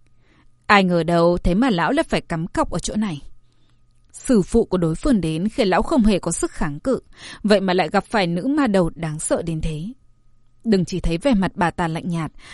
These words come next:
thật ra thủ đoạn tàn nhẫn bá đạo vô cùng. "Sau này, ngươi chính là người hầu của ta." Lâm Phàm khẳng định.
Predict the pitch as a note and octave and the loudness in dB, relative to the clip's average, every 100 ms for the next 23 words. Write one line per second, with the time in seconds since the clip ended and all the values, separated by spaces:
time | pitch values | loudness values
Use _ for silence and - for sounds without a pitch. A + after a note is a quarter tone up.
0 | - - G#3 G3+ F3+ A3 F#3 F#3 - A3+ | -6 2 2 4 2 2 2 2 2 -2
1 | E3+ D#3+ G#3 C4 G3+ D3+ F3 C#4 - A3 | -2 -2 -2 0 0 -2 -2 -2 -2 -2
2 | F3+ G3+ E3 C#3 - - _ _ _ _ | -2 -2 -6 -8 -18 -20 _ _ _ _
3 | _ _ _ _ _ - - _ _ _ | _ _ _ _ _ -20 -20 _ _ _
4 | _ - C4 A3 F#3 E3+ E3+ F3+ G#3 G#3 | _ 2 6 8 6 2 2 6 6 6
5 | F#3 C4 B3 G#3 F3 E3+ D#3+ D#3 - - | 6 8 8 8 6 2 0 -4 -8 -16
6 | - _ _ _ _ _ _ - G#3 G3+ | -20 _ _ _ _ _ _ 2 4 4
7 | F3+ G3 E3 - F#3+ D#3 E3+ | 2 -2 -4 -6 -6 -4 -6